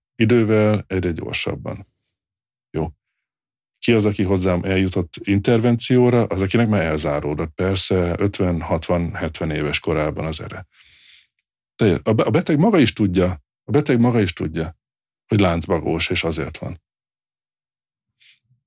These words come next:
Teljesen egyértelmű az összefüggés. Az történik ilyenkor, hogy, hogy, ö, plakok épülnek az erekfalára, megvastagodik a, a vö-, az érfal, ö, aztán idővel ez elmeszesedik, és elveszi a rugalmasságát.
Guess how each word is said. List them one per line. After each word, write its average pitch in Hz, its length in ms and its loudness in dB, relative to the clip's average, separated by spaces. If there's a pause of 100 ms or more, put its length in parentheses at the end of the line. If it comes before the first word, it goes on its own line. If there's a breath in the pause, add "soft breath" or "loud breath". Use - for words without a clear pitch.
(460)
Teljesen 101 400 2
egyértelmű 85 520 0
az 85 120 0
összefüggés. - 680 -4 (640 loud breath)
Az 160 180 2
történik 147 520 2
ilyenkor, 113 480 4
hogy, 95 400 2 (100)
hogy, 90 280 2
ö, 98 260 2
plakok 107 380 0
épülnek 87 540 0
az 80 300 -2
erekfalára, 95 580 0
megvastagodik 85 760 -6
a, - 180 -8 (600)
a 92 80 0
vö-, 104 220 0 (120)
az 85 120 -2
érfal, 139 560 2 (600 loud breath)
ö, 101 300 2
aztán 107 280 2
idővel 95 300 2
ez 80 120 -2
elmeszesedik, 110 760 2
és 87 140 0
elveszi 92 400 -2
a 87 60 0
rugalmasságát. 85 1000 -4